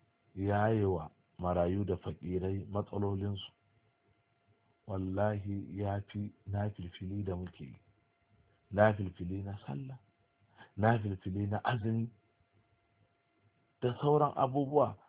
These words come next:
na nafilfilin hajji da umara. Lalle taimakawa wanda suke cikin bukata duk ya fi wayannan lada.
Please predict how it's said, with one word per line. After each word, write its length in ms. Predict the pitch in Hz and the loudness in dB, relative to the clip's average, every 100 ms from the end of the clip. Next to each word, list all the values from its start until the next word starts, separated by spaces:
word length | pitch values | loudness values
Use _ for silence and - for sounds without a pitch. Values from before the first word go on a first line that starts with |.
| _ _ | _ _
na 100 | 101 | -2
nafilfilin 640 | 110 117 120 110 98 98 101 | 2 4 4 0 -4 -4 -4
hajji 360 | 104 110 101 98 | -2 -2 -2 -4
da 100 | 76 | -4
umara. 340 | 78 90 87 - _ _ _ _ _ _ _ _ _ _ _ _ _ _ _ _ _ - | -8 -10 -10 -14 _ _ _ _ _ _ _ _ _ _ _ _ _ _ _ _ _ 2
Lalle 520 | 104 110 107 110 104 - _ _ _ _ _ _ | 6 6 6 4 2 -2 _ _ _ _ _ _
taimakawa 640 | - 113 120 104 - 110 104 | 2 4 6 4 6 8 8
wanda 240 | 104 95 | 4 -2
suke 220 | - 92 | -4 -6
cikin 260 | 90 - 101 | -6 -6 -6
bukata 400 | 92 - - 87 | -6 -6 -6 -4
duk 220 | 98 120 | -2 2
ya 160 | 117 110 | 2 2
fi 80 | |
wayannan 420 | 117 117 92 85 80 | 0 0 0 -6 -6
lada. 280 | 80 76 | -6 -8